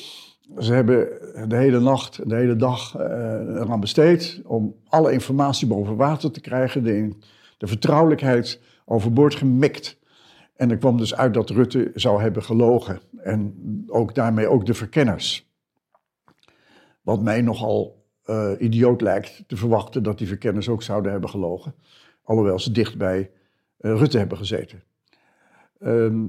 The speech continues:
en ik de-, ik denk zelf dat de ambtenaren het gesprek hebben samengevat in, ehm, positie Omtzigt, functie elders. Een samenvatting. Niet dat ze dan precies bedoelen dat hij elders aan de gang moet, maar dat hij uit die functie van de Kamer zou moeten om een stabiele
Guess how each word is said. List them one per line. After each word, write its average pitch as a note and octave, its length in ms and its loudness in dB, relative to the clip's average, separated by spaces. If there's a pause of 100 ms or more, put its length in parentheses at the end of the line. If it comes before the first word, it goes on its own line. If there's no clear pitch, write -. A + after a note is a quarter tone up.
en A#2+ 220 -2
ik B2 180 2
de-, - 140 2
ik C3 160 2
denk A#2 180 2
zelf F#2+ 320 -2
dat G2+ 320 -6
de G2+ 340 -2 (280)
ambtenaren G#2+ 720 0 (260)
het - 160 -4
gesprek A#2 420 -2
hebben A2 180 0
samengevat G2+ 760 -2
in, G#2 380 -6 (380)
ehm, G2 340 -2 (200)
positie B2+ 420 -2
Omtzigt, A2 600 -4
functie B2 380 -2
elders. B2+ 500 0
Een C3 80 -2
samenvatting. G#2+ 840 -2
Niet C3 320 2
dat A#2 220 0
ze C3+ 100 -2
dan G#2+ 160 2
precies - 340 -2
bedoelen A#2 360 4
dat B2 180 4
hij C#3+ 100 0
elders A2+ 240 2
aan G#2+ 80 -2
de F#2+ 60 -6
gang B2+ 200 2
moet, A#2+ 160 2
maar A2+ 580 -2
dat B2+ 160 0
hij C#3+ 100 2
uit C3 200 4
die B2+ 80 -2
functie A2+ 360 0
van A2 160 0
de A2 60 0
Kamer A#2 340 2
zou G#2+ 140 0
moeten A2+ 340 0
om A#2 180 2
een A2+ 60 -2
stabiele A2+ 520 2